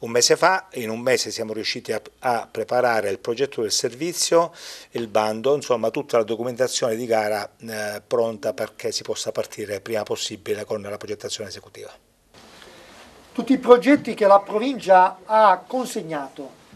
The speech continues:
Speaker 2: alla regione siciliana sono stati tutti finanziati.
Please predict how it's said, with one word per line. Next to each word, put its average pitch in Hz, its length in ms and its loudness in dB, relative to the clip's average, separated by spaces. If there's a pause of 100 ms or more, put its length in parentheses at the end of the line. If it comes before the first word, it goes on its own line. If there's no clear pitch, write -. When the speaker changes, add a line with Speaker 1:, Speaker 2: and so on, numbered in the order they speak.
(140)
Speaker 2:
alla 190 720 4
regione 190 420 0
siciliana 226 720 2
sono 180 240 -8
stati 185 320 0
tutti - 240 -14
finanziati. 147 720 -10